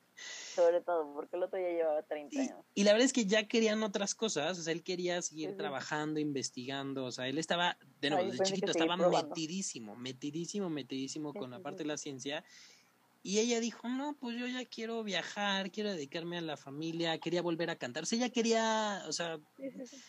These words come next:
Speaker 2: es un, eh, fue una mujer
Speaker 1: Ya
Speaker 2: que,
Speaker 1: trabajar.
Speaker 2: o sea, nada
Speaker 1: Muy libre.
Speaker 2: estable con las cosas que
Speaker 1: Sí.
Speaker 2: hacía, y la
Speaker 1: Sí.
Speaker 2: verdad es que, o sea,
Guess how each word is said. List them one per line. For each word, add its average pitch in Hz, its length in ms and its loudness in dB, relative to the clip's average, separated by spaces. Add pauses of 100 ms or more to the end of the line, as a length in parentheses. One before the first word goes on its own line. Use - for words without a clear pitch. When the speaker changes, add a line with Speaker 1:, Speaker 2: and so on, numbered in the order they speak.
(120)
Speaker 2:
es - 300 0
un, 226 140 -2
eh, 196 160 0
fue 202 160 -2
una 226 160 0
mujer 180 460 -2 (200)
Speaker 1:
Ya 190 140 8
Speaker 2:
que, 180 80 -10
Speaker 1:
trabajar. 202 280 -2
Speaker 2:
o 156 80 -8
sea, 160 340 -2
nada 185 520 0
Speaker 1:
Muy 233 60 4 (180)
libre. 180 380 4
Speaker 2:
estable 120 300 -6
con 151 200 -4
las 135 200 -4
cosas 165 360 -6
que 196 100 -2
Speaker 1:
Sí. - 0 -
Speaker 2:
hacía, 165 400 -6 (720)
y 160 140 0
la 151 100 4
Speaker 1:
Sí. - 20 4
Speaker 2:
verdad 151 160 2
es 196 80 -2
que, 214 380 -2
o 123 100 -8
sea, 120 300 -6